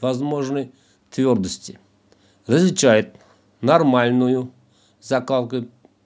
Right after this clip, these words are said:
применяемую при обработке средних и высокоуглеродистых сталей,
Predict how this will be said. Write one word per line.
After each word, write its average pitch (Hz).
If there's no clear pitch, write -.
применяемую 151
при 139
обработке 127
средних 131
и -
высокоуглеродистых 117
сталей, 90